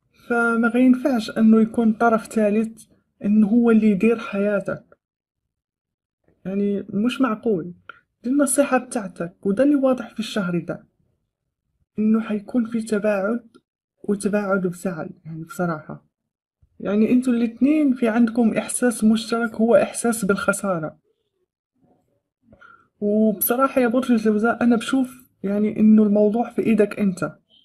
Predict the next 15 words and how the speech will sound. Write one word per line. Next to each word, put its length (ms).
بصراحة. 560
حنشوف 440
كروت 380
النصيحة 600
يا 200
برج 240
الجوزاء، 640
لأني 320
بشوف 280
إنه 140
الشخص 360
هذا 460
هو 200
ما 100
حبش 400